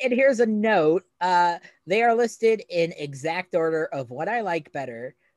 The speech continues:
but yet some, even in the middle list, are near and dear to my heart. I love them all, with the exception of the worst episodes.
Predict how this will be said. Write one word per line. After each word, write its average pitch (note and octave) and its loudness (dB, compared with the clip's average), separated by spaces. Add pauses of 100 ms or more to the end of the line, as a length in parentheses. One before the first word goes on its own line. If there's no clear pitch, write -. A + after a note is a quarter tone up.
(160)
but F#3 0
yet G#3 -4
some, D#3 -4
even F#3+ -10
in F3 -14
the D#3+ -12
middle D3+ -10
list, A#2+ -16
are D#3+ -8
near F#3 -14
and F3+ -12
dear E3+ -12
to E3+ -14
my D3+ -18
heart. G#2 -20 (520)
I G#3+ -8
love F3 -4
them D3+ -10
all, - -20 (500)
with D#3 -8
the E3 -8
exception C#3+ -12
of B2 -14
the C#3 -10
worst B2 -14
episodes. A2+ -18